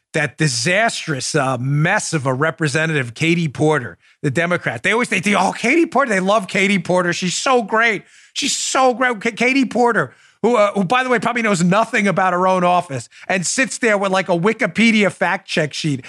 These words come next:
and likes to ask Republicans questions. They love that. They fell in love with Katie Porter, so they covered that yesterday because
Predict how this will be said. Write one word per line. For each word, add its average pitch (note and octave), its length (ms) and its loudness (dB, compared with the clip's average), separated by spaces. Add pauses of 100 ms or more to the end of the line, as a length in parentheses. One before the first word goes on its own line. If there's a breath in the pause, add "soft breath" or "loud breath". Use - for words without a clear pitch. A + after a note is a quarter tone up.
and E3+ 120 -2
likes F#3+ 260 0
to E3+ 160 0
ask F#3+ 220 -2
Republicans F#3 680 -2
questions. F3+ 460 -2 (480 loud breath)
They G#3 140 0
love A3 300 0
that. A2+ 220 -8 (1400 loud breath)
They G3+ 120 2
fell C4 260 0
in G3+ 80 2
love F#3+ 180 0
with D#3+ 100 -4
Katie E3 280 0
Porter, E3+ 260 0
so - 140 -8
they D#3+ 100 0
covered G#3+ 360 0
that G#3 220 0
yesterday D#3+ 300 0
because D3 240 0